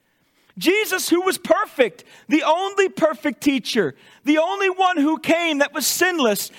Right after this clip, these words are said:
he made a habit of elevating the Father. Watch the example. It's in the book of Luke. There's a young ruler. Some of you remember a young ruler that came to Jesus. And what did he say when he approached him?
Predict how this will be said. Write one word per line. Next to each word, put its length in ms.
he 320
made 240
a 120
habit 640
of 120
elevating 800
the 100
Father. 480
Watch 300
the 100
example. 640
It's 160
in 100
the 80
book 220
of 120
Luke. 440
There's 180
a 80
young 420
ruler. 380
Some 240
of 100
you 120
remember 480
a 40
young 280
ruler 260
that 220
came 260
to 100
Jesus. 480
And 140
what 140
did 120
he 100
say 280
when 140
he 80
approached 500
him? 160